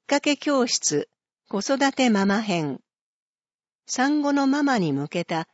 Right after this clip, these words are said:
リフレッシュできる運動と、ママ同士の交流。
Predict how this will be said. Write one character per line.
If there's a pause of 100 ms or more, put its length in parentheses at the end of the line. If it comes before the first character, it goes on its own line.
(220)
リ
フ
レ
ッ
シ
ュ
で
き
る
運
動
と、 (440)
マ
マ
同
士
の
交
流。